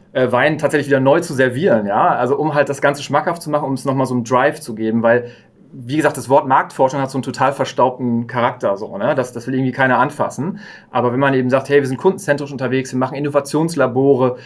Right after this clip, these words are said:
wir machen Co-Creation mit den Kunden, dann, ähm, hilft das eigentlich, das ist so eine Art Marketing für die Methode und im Endeffekt dient es ja dann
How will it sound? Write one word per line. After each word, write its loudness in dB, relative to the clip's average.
wir 2
machen 0
Co-Creation 2
mit -2
den -2
Kunden, -4
dann, 0
ähm, 4
hilft 0
das 0
eigentlich, 0
das -10
ist -10
so -6
eine -2
Art -2
Marketing -2
für -4
die 0
Methode 2
und 2
im 0
Endeffekt -2
dient -4
es -10
ja 2
dann 0